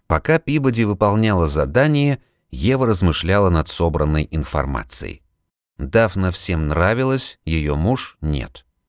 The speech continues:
Дафна легко сходилась с людьми, любила помогать, пила кофе с обслуживающим персоналом, какое-то время работала волонтёром в больнице.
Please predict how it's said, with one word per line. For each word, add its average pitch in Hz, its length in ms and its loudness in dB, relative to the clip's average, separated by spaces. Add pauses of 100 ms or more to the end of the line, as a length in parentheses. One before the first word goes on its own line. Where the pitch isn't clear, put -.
(140)
Дафна 107 520 0
легко 101 400 -2
сходилась 82 520 -2
с - 100 -8
людьми, 76 440 -2 (440)
любила 117 320 0
помогать, 87 580 0
пила 98 240 0
кофе 92 340 -2
с - 120 -2
обслуживающим 82 800 -2
персоналом, 98 720 0 (360)
какое-то 120 400 0
время 98 340 0
работала 95 480 2
волонтёром 87 640 2
в 76 60 -4
больнице. 80 720 -2